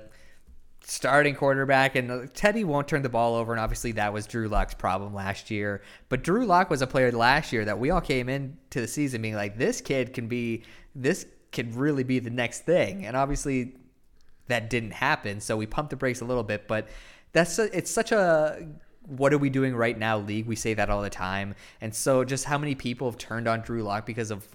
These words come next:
one bad secondary or one bad second year in the N F L, in which was a strange year. Obviously had a new offense to learn and wasn't able to do it in the, in the covid year.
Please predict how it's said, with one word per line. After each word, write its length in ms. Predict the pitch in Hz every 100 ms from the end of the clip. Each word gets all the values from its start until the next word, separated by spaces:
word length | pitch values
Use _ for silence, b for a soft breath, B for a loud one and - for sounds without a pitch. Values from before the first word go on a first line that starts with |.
| -
one 380 | 98 107 110 110
bad 420 | 104 101 101 104
secondary 720 | - 101 120 117 117 120 120
or 160 | 120
one 280 | 110 117 120
bad 360 | 117 110 107 104
second 340 | - 107 120
year 140 | 107 110
in 60 |
the 100 | 107
N 80 | 104
F 140 | 104
L, 280 | 101 101 104 B B
in 120 | 135 131
which 200 | 135 160
was 120 | 131
a 40 |
strange 500 | 113 - 151 143 135
year. 220 | 127 123 120
Obviously 320 | 113 117 127
had 80 | 110
a 60 |
new 320 | 104 113 123
offense 440 | 104 110 117 117 110
to 100 | 123
learn 420 | 110 110 110 110
and 140 | 107 104
wasn't 240 | 104 110
able 160 | 104 101
to 80 |
do 240 | 101 117 117
it 100 | 110
in 140 | 107
the, 180 | 101 101
in 140 | 113
the 80 | 104
covid 360 | - 120 117 113
year. 360 | 110 110 107